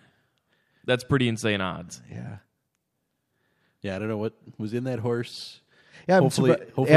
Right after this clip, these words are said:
Speaker 2: after
Speaker 3: give
Speaker 2: the
Speaker 3: him a
Speaker 2: race,
Speaker 3: P E D test.
Speaker 2: well,
Speaker 3: I don't
Speaker 2: I'd say
Speaker 3: know.
Speaker 2: after the race they do test them, and that would have came out by
Speaker 3: Right,
Speaker 2: now of
Speaker 3: yeah.
Speaker 2: what it
Speaker 1: But
Speaker 2: was
Speaker 1: that,
Speaker 2: on or
Speaker 1: that,
Speaker 2: anything,
Speaker 1: that wasn't
Speaker 2: but
Speaker 1: a Bob Baffert horse, so it should be all right.
Speaker 2: <laughs>
Speaker 1: That guy you're saying that, that he had, like, nine horses was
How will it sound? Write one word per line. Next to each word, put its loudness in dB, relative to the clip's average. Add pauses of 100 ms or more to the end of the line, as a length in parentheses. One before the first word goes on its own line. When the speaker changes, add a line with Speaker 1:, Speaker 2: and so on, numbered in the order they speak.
(140)
Speaker 2:
after 6
Speaker 3:
give 6
Speaker 2:
the 6
Speaker 3:
him 8
a 8
Speaker 2:
race, 6
Speaker 3:
P 2
E 2
D -2
test. -2
Speaker 2:
well, 10
Speaker 3:
I 6
don't 6
Speaker 2:
I'd 2
say 6
Speaker 3:
know. 4
Speaker 2:
after 2
the 6
race 6
they 2
do 2
test -4
them, 0
and 0
that 2
would -2
have -4
came -2
out -4
by -2
Speaker 3:
Right, -2
Speaker 2:
now -4
of -2
Speaker 3:
yeah. -12
Speaker 2:
what 0
it 0
Speaker 1:
But -4
Speaker 2:
was -4
Speaker 1:
that, 2
Speaker 2:
on 0
or 0
Speaker 1:
that, 0
Speaker 2:
anything, -4
Speaker 1:
that 0
wasn't -2
Speaker 2:
but -2
Speaker 1:
a -6
Bob -4
Baffert -6
horse, -12
so -14
it -14
should -18
be -12
all -14
right. -10
Speaker 2:
<laughs> -6 (340)
Speaker 1:
That -2
guy 2
you're 0
saying -6
that, -10
that -8
he -4
had, -6
like, -8
nine -8
horses -6
was -10